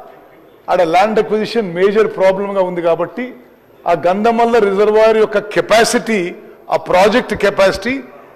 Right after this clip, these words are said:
మేము వన్ పాయింట్ ఫైవ్ టీఎంసీకి తగ్గించి, సబ్మర్జర్స్ తగ్గించి, మరి ల్యాండ్ అక్విజిషన్ రిక్వైర్‌మెంట్ కూడా తగ్గించి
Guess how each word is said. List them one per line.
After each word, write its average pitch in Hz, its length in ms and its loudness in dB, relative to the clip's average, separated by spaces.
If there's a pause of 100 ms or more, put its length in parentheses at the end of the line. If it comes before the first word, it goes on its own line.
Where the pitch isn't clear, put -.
(260)
మేము 208 160 0 (100)
వన్ 202 240 2
పాయింట్ 240 300 2
ఫైవ్ 220 240 2
టీఎంసీకి 214 480 0 (160)
తగ్గించి, 180 480 -2 (1200)
సబ్మర్జర్స్ 233 640 2
తగ్గించి, 220 460 -2 (640)
మరి 208 140 4 (200)
ల్యాండ్ 233 300 4
అక్విజిషన్ 233 560 -2
రిక్వైర్‌మెంట్ 226 480 2
కూడా - 180 0
తగ్గించి 208 380 -4